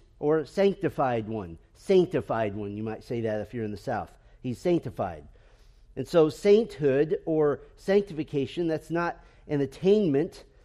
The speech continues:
It's the state in which, uh, God in his grace calls sinful men. We begin our course as Christians as saints. So saints aren't perfect people. They're people who have been set apart. In the New Testament, the sense of sanctification is primarily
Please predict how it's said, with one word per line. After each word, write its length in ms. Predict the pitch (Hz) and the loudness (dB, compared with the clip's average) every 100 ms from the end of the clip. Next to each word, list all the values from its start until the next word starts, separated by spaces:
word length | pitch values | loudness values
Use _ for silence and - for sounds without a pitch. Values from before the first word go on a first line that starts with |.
| - - - | -20 -20 -14
It's 140 | 131 | -12
the 140 | - 139 | -10 -10
state 320 | - 190 185 | 2 2 4
in 180 | 160 147 | 0 0
which, 320 | 160 - 151 | 0 -2 -2
uh, 220 | 131 120 135 | -2 -2 -2
God 320 | 135 156 196 | 0 2 2
in 60 | 160 | 0
his 140 | 110 | -2
grace 300 | 151 160 165 | 0 0 -2
calls 440 | - 160 165 185 | -4 2 2 2
sinful 340 | - 170 - 175 | -2 -4 -2 -4
men. 380 | 208 185 110 110 | 0 -2 -2 -4
We 180 | 139 | -2
begin 380 | 147 131 113 165 | -2 -4 -2 -2
our 140 | 196 202 | -2 -4
course 320 | 180 170 180 | -4 -6 -6
as 100 | 180 | -8
Christians 540 | - 143 - 151 151 - - - | -6 -8 -6 -6 -6 -12 -20 -4
as 260 | 131 143 - | -2 -2 -2
saints. 560 | 202 196 131 - - - - | 0 0 -2 -10 -20 -20 -20
So 120 | - 156 | -8 -4
saints 380 | - 185 202 | 2 2 0
aren't 200 | 180 175 | -6 -8
perfect 360 | - 208 190 139 | -4 -4 -2 -4
people. 280 | 135 127 156 | -8 -4 -2
They're 120 | 147 | -2
people 320 | - 139 147 | -4 -6 -2
who 80 | 151 | -2
have 100 | 143 | 0
been 220 | 143 139 - - | 0 -2 -8 -20
set 280 | - - 120 | -10 -6 -4
apart. 540 | 117 - 156 113 - - - _ _ _ - _ - _ - _ | -6 -2 -2 -2 -8 -20 -20 _ _ _ -20 _ -20 _ -20 _
In 80 | - | -4
the 60 | 135 | 2
New 180 | 170 196 | 2 2
Testament, 580 | 196 180 - 180 202 202 - - _ _ _ _ - | 0 0 -2 -2 -2 -2 -18 -20 _ _ _ _ -16
the 60 | |
sense 380 | 127 185 175 - | -8 -2 -2 0
of 280 | 160 135 117 - _ | 0 0 -4 -20 _
sanctification 960 | - 185 185 185 135 131 160 160 170 | -4 0 0 -2 -8 -2 -2 -2 -2
is 120 | 151 | -4
primarily 840 | - 165 160 151 160 165 160 147 | -4 0 0 2 2 2 2 -2